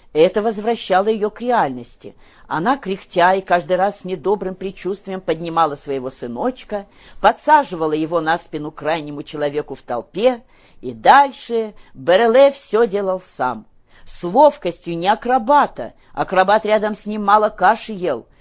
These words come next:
а как обезьяна Чита из кинофильма «Тарзан», Береле пробегал над толпой, отталкиваясь ногами от чужих плеч и голов, прямо по шапкам, по платкам, и пока люди разбирались, что к чему,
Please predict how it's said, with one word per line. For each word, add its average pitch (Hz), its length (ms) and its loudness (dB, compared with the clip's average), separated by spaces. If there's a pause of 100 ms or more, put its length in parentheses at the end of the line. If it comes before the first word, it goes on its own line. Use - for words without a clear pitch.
(180)
а 151 140 4
как 262 320 2
обезьяна 170 720 -2
Чита 240 560 -4
из 170 240 -8
кинофильма 202 560 -6
«Тарзан», 190 600 0 (340)
Береле 233 540 4
пробегал 214 520 2
над 185 200 -6
толпой, 175 540 2
отталкиваясь 190 760 0
ногами 190 440 -2
от 170 60 -6
чужих 180 320 -8
плеч 185 300 -4
и 180 40 -6
голов, 185 360 -2 (420)
прямо 240 400 4
по 180 160 0
шапкам, 220 580 0
по 180 140 0
платкам, 165 720 0 (280)
и 151 120 -6
пока 208 320 4
люди 254 260 -2
разбирались, 240 640 4
что 240 260 0
к 240 80 -16
чему, 196 520 -4